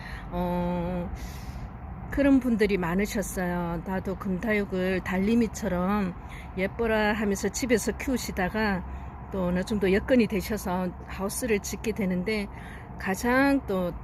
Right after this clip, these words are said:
착하면서 대중적이에요, 여러분. 여전히 대한민국의 일 프로도 안 될 겁니다. 금을 아는 사람들이. 모르시는 분들이 훨씬 많아요.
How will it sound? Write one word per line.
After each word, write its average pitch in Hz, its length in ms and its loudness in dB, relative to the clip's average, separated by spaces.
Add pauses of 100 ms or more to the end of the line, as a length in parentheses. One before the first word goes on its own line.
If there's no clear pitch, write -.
(120)
착하면서 185 800 -2 (840)
대중적이에요, 240 920 4
여러분. 165 360 -2
여전히 208 840 4 (600)
대한민국의 208 1040 4
일 285 120 -2
프로도 254 380 0
안 170 180 0
될 208 100 0
겁니다. 208 400 0
금을 220 260 2
아는 175 220 2
사람들이. 170 560 -2
모르시는 208 680 2
분들이 226 360 0
훨씬 247 420 -2
많아요. 180 480 2